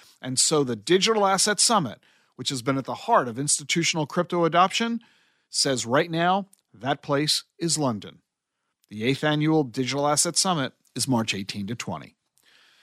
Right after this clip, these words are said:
Yeah, I'm just afraid that Gary Gensler just doesn't get it. Everybody is mad at him. Congress, where there's a bill to fire him. The financial press, which often writes editorials complaining about him.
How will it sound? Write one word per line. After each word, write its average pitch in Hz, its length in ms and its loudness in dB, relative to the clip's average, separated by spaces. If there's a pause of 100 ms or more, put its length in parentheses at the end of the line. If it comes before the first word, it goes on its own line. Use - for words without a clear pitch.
(720)
Yeah, 170 480 6
I'm 196 200 2
just 190 260 0
afraid 151 420 2
that 151 140 -4
Gary 139 260 0
Gensler 139 480 -2
just 120 380 -2
doesn't 127 380 -2
get 123 240 -2
it. 85 240 -16
Everybody 123 760 0
is 113 160 -4
mad 127 240 2
at 107 120 -6
him. 110 400 -8
Congress, 147 640 2
where 123 200 0
there's 117 240 -4
a 117 60 -6
bill 123 320 0
to 120 80 -4
fire 113 460 -6
him. 143 180 -4 (200)
The 127 80 -10
financial 151 460 -4
press, 143 540 0
which 139 160 -2
often 143 240 -2
writes 131 260 -4
editorials 131 640 -4
complaining 135 600 -2
about 117 300 2
him. 143 180 -2